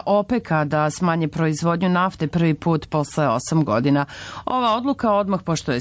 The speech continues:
saopštena, dovela je do povećanja cena nafte za osam odsto. Tako nafta Brent prvi put od dvadeset četvrtog oktobra košta više od pedeset i dva dolara po barelu.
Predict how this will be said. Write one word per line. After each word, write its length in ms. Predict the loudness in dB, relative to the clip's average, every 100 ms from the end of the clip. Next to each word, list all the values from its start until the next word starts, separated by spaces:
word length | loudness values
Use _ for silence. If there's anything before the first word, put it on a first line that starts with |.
| 0
saopštena, 520 | -2 -2 -2 0 0
dovela 420 | 2 2 2 2
je 60 | 2
do 160 | 0
povećanja 580 | 0 0 0 0 0 0
cena 280 | 0 0 2
nafte 340 | 2 0 0 -2 0
za 140 | 0
osam 360 | 0 0 0 0
odsto. 400 | -2 -6 -6 -6 -8 -18 -10
Tako 320 | -4 -2 -2 0
nafta 420 | 0 -2 -4 -4
Brent 480 | -2 0 0 0 0
prvi 240 | 0 0
put 240 | 0 0
od 140 | 0 2
dvadeset 580 | 0 -2 -2 -4 -2 0
četvrtog 440 | 0 0 -2 0
oktobra 500 | 0 0 -2 0 -2
košta 340 | -2 -2 0
više 320 | 0 2 2 0
od 120 | 0
pedeset 500 | 0 0 0 0 0
i 80 | 2
dva 280 | 2 0
dolara 420 | 0 0 2 2 0
po 160 | 0
barelu. 480 | 2 2 2 2 2